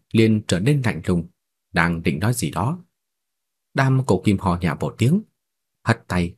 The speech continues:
cắt ngang nói, "Được rồi, chúng ta vẫn nên thảo luận chính sự đi. Rốt cuộc là thông huyền thuật hay là ma thuật,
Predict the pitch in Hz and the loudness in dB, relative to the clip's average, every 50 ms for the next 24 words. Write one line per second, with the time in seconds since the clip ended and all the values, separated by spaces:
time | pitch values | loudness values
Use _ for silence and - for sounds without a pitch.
0 | _ - - - - 117 110 113 110 110 120 170 202 - _ _ _ _ _ _ | _ -6 -4 -2 0 0 2 2 2 0 0 -2 -4 -8 _ _ _ _ _ _
1 | _ _ _ _ _ _ - 92 92 - - 90 80 80 - _ _ _ _ _ | _ _ _ _ _ _ -2 0 0 0 0 -2 -2 -4 -6 _ _ _ _ _
2 | _ _ _ - 131 127 127 107 - - 113 117 107 98 90 - - 90 73 65 | _ _ _ -2 0 2 0 0 0 0 0 0 2 0 0 -2 -2 -4 -4 -2
3 | - 85 - - - - 123 147 185 - - 98 73 76 87 90 87 - _ _ | -2 -2 -2 -2 -2 -2 0 0 0 0 0 -2 -2 0 -2 -4 -4 -6 _ _
4 | _ _ _ _ _ _ _ _ _ _ _ _ - 202 196 - 147 120 - 120 | _ _ _ _ _ _ _ _ _ _ _ _ 0 0 2 2 0 0 2 0
5 | 117 117 - 170 170 151 - - 98 85 80 - - - 82 - - _ - - | 0 2 2 2 2 2 2 0 -2 -2 -2 -4 -4 -4 -4 -4 -6 _ -14 -6
6 | - 92 85 76 80 71 82 90 92 92 - - 90 - - | -2 -2 -2 -2 -4 -4 -4 -4 -6 -4 -4 -4 -6 -6 -6